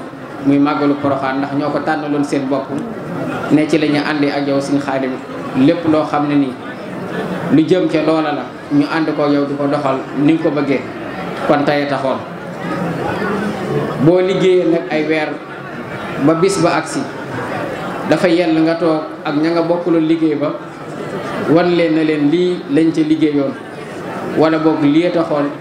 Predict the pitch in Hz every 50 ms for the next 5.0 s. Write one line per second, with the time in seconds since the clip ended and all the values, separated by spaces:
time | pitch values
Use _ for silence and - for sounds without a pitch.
0 | - - 147 143 156 156 151 151 151 - 165 156 151 143 147 147 - - - -
1 | - - - - - - - - - - - - - 175 165 160 156 147 156 -
2 | - 165 156 156 151 156 147 147 143 156 156 - - 147 139 139 - - - -
3 | - - - - - - - - - - - 147 147 - - 139 147 147 147 147
4 | 151 160 - 156 165 156 156 151 170 147 139 139 151 151 143 139 139 131 135 139